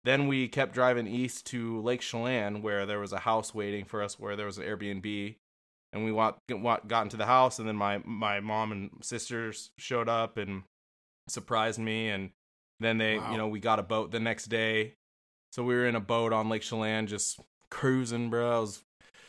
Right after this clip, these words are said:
Speaker 1: it was, uh, yeah, man, it was a lot. And, um, you know, I, I give all the kudos to Alicia for planning, like, the greatest birthday of all time. Everything was a surprise, and,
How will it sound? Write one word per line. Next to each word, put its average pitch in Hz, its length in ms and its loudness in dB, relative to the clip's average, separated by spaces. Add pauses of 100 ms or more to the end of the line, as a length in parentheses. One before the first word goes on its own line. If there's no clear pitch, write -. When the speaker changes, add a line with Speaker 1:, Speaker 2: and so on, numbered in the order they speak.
(180)
Speaker 1:
it 143 60 4
was, 160 220 8
uh, 160 320 12 (300)
yeah, 156 180 6
man, 117 220 2
it - 20 2
was 143 120 0
a 135 40 4
lot. 113 500 6 (280)
And, 104 520 -4 (360)
um, 98 460 -10 (220)
you 107 140 -8
know, 101 100 -4
I, 104 280 -4
I 104 100 -2
give 104 180 -6
all 104 180 2
the 98 100 -2 (340)
kudos 110 360 -2
to - 140 -10
Alicia 98 360 -6
for 95 300 -6 (140)
planning, 104 300 -6
like, 98 160 -6
the - 80 -14
greatest 95 420 -10
birthday 107 320 -8
of 101 100 -6
all 98 120 -2
time. 107 360 -2 (520)
Everything 135 260 2
was 131 120 0
a 127 60 0
surprise, 120 560 4
and, 101 400 -4